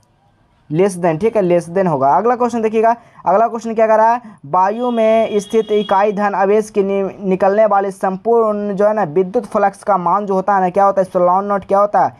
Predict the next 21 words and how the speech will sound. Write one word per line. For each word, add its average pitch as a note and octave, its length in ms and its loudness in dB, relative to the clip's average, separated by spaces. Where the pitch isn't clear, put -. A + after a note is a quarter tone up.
कितना F#3 220 0
इसका A3 200 0
मान A3 180 0
होता G#3+ 180 0
है G3+ 60 0
जी, F#3 80 -2
बिल्कुल F3+ 280 -2
याद G3+ 180 4
रखिए, F#3+ 200 -2
epsilon F#3+ 400 -2
नॉट A3 240 0
क्या F#3+ 180 0
होता G3+ 180 0
है, F#3+ 100 2
ऑप्शन D#3+ 300 -4
नंबर F3+ 160 0
यहाँ F3+ 100 0
पर F#3 100 -2
बी D3 140 -2
हो C#3 140 0
जाएगा। B2+ 300 -2